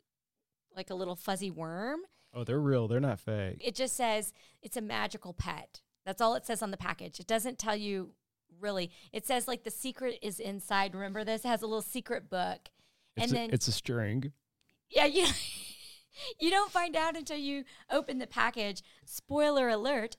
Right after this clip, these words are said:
Speaker 1: it's a string.
Speaker 2: It's like, like clear fishing line.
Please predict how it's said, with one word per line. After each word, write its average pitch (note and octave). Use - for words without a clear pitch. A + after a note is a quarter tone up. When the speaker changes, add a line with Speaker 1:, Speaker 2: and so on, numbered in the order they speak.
Speaker 1:
it's G4+
a C#4+
string. C#4
Speaker 2:
It's -
like, F3+
like C#3+
clear D3+
fishing B2
line. G2